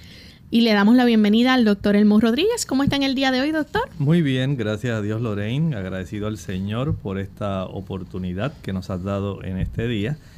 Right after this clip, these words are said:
Speaker 2: Y gracias también por todos aquellos amigos que se enlazan y participan con nosotros de estos minutos de salud.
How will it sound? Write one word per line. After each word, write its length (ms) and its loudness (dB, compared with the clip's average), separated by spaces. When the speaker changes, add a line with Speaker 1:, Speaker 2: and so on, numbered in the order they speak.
Speaker 2:
Y 220 4
gracias 680 2
también 580 0
por 440 -2
todos 340 -4
aquellos 480 -4
amigos 720 -2
que 380 -2
se 160 -6
enlazan 720 -2
y 140 0
participan 1000 -2
con 220 0
nosotros 680 -2
de 100 -2
estos 260 -6
minutos 400 -4
de 140 -4
salud. 320 -6